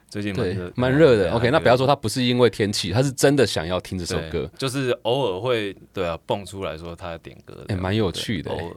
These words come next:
Speaker 1: 偶尔。
Speaker 2: 那，那像这，这整首专辑，毕竟
Speaker 1: 嗯。
Speaker 2: 也花了蛮多时间才出第一张专辑嘛。
Speaker 1: 嗯。
Speaker 2: 那你通常这样一首歌需要花多少时间来创作啊？
Speaker 1: 我觉得现在以我的阶段，就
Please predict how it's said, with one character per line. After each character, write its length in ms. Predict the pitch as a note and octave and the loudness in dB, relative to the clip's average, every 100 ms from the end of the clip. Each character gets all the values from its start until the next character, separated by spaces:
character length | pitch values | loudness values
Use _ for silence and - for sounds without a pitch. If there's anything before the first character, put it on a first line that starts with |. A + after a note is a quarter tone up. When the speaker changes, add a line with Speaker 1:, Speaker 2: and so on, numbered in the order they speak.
| - | -16
Speaker 1:
偶 120 | - | -16
尔。 100 | - - - - - - | -16 -18 -20 -20 -10 -4
Speaker 2:
那， 100 | F3+ | -2
那 100 | E3+ | 0
像 160 | F3+ | 0
这， 100 | D3+ | 0
这 220 | D3 - B2+ | 0 -4 -4
整 180 | G#2 | -2
首 180 | G#2 G#2+ | 2 2
专 220 | E2+ F#2 | 2 0
辑， 180 | G2 F2 | -2 -6
毕 140 | D#2+ G2+ | -6 -4
竟 180 | G#2 - - - _ - | -4 -6 -16 -20 _ -14
Speaker 1:
嗯。 180 | F2+ D2 _ _ _ _ _ | -12 -14 _ _ _ _ _
Speaker 2:
也 160 | - G2 | -6 -6
花 200 | - A#2+ | 0 0
了 80 | A#2 | 2
蛮 160 | G2 | 0
多 140 | F#2+ G#2 | 0 0
时 60 | |
间 120 | F#2+ | -2
才 140 | E2+ E2+ | -6 -6
出 220 | - F#2+ F#2+ _ _ _ _ - | -6 -8 -8 _ _ _ _ -6
第 80 | |
一 60 | G#2+ | -2
张 180 | G2 F#2+ | -2 -2
专 200 | F#2 F2+ | -2 -4
辑 140 | D#2+ | -6
嘛。 160 | D2+ C#2 - | -10 -12 -14
Speaker 1:
嗯。 120 | E2+ - | -16 -6
Speaker 2:
那 220 | A#2+ G2+ - _ _ _ _ _ | -6 -6 -8 _ _ _ _ _
你 200 | G2+ F2+ | -8 -6
通 240 | - C3+ | -4 -2
常 220 | B2+ F#2+ | -2 -2
这 80 | F2 | -2
样 100 | G#2 | -2
一 80 | G#2 | -2
首 240 | - D#2+ | -2 -2
歌 160 | D2+ F2+ | -4 -4
需 120 | E2 | -2
要 80 | F2+ | -2
花 180 | F2 F2 | -2 -4
多 160 | F2+ | -4
少 160 | F2 D#2 | -6 -8
时 120 | - | -8
间 100 | E2 | -8
来 100 | C2+ | -8
创 260 | - F#2+ A#1+ | -6 -8 -8
作 160 | - - - | -12 -12 -12
啊？ 80 | - _ - - - - - - - - | -18 _ -20 -20 -18 -18 -16 -18 -20 -12
Speaker 1:
我 160 | A2 A2 | -8 -6
觉 180 | A2+ A#2+ | -2 0
得 140 | A#2 | 0
现 260 | A2 D3 B2 | 0 -2 0
在 140 | B2+ | -2
以 160 | F#2+ B2 | -4 -6
我 180 | A2 | -4
的 120 | F2+ F2 | -4 -6
阶 220 | - G#2 | -6 -6
段， 180 | G#2 F#2+ | -6 -6
就 300 | G#2+ F#2 | -6 -8